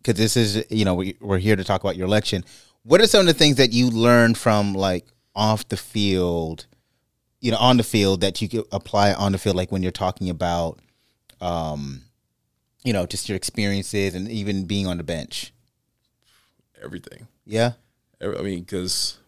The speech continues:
Speaker 2: football is a great, football is a great sport in that. Football is a place.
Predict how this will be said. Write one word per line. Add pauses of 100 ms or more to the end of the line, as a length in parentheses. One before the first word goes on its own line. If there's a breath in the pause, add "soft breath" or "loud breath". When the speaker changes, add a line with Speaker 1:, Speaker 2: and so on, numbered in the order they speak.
(140)
Speaker 2:
football
is
a
great, (100)
football
is
a
great
sport
in
that.
Football
is
a (160)
place.